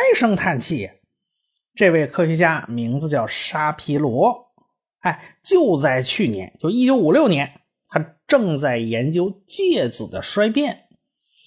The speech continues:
他发现啊，就在介子衰变的过程中，这个好像宇称这东西它都不是守恒的，它不守恒。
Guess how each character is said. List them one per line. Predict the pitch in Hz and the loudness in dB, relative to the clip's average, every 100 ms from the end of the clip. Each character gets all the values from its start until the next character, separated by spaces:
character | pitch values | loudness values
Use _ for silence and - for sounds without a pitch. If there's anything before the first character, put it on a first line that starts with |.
| _ _ | _ _
他 | - 185 | -2 0
发 | 196 196 | 4 4
现 | 214 165 | 4 2
啊， | 151 - _ _ | 0 -6 _ _
就 | - 185 | -2 0
在 | 175 | 0
介 | 170 - 320 262 | -2 0 2 2
子 | 165 156 143 | 2 -2 -4
衰 | - 254 247 | 0 2 2
变 | 254 240 | 2 2
的 | 190 | 2
过 | 185 190 | 2 2
程 | 170 180 | 4 4
中， | 185 196 202 _ _ _ _ _ _ _ - | 4 2 -2 _ _ _ _ _ _ _ -2
这 | |
个 | 254 | 0
好 | 240 - 147 | 0 -2 -2
像 | 208 220 | 2 2
宇 | 147 117 | 2 -2
称 | 113 - 233 | -2 0 0
这 | 196 | 2
东 | 185 208 | 2 2
西 | 202 | 2
它 | 202 208 | 0 0
都 | 202 | 0
不 | 185 262 | 0 0
是 | 359 392 | 2 0
守 | - 107 | 0 -4
恒 | - 104 | -6 -8
的， | 107 113 | -10 -4
它 | - | 2
不 | 466 | 4
守 | 262 | 4
恒。 | - 120 160 | -2 0 0